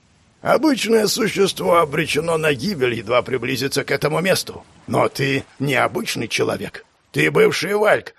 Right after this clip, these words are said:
значит, должен справиться. Сумеешь прорваться к месту и прикоснуться к кристаллу.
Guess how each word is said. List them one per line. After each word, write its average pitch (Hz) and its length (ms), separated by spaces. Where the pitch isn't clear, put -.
значит, 127 440
должен 131 420
справиться. 113 640
Сумеешь 233 840
прорваться 143 540
к - 80
месту 135 380
и 202 80
прикоснуться 143 680
к - 40
кристаллу. 185 640